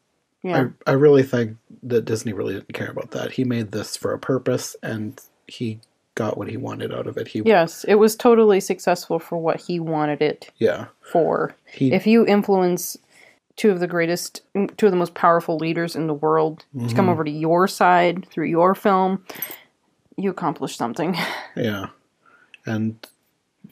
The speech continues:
Speaker 2: that, it sounds like that happened.
Speaker 1: And I bet it boosted morale in the
Speaker 2: Mm-hmm.
Speaker 1: country.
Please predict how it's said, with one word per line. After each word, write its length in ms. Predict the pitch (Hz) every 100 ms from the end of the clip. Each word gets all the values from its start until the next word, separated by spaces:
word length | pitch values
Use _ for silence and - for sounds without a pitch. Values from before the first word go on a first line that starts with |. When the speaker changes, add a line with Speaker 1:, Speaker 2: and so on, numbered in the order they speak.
| -
Speaker 2:
that, 240 | 101 110 - - -
it 160 | 110
sounds 300 | - 110 117
like 200 | 113 107
that 160 | - 113
happened. 480 | 120 127 - - - -
Speaker 1:
And 120 | 196
I 80 | 190
bet 180 | 190 196
it 100 | 160
boosted 320 | 170 165 -
morale 480 | 156 127 139 143 156 -
in 120 | 175
the 60 | 120
Speaker 2:
Mm-hmm. 60 | 117
Speaker 1:
country. 520 | 180 117 - 165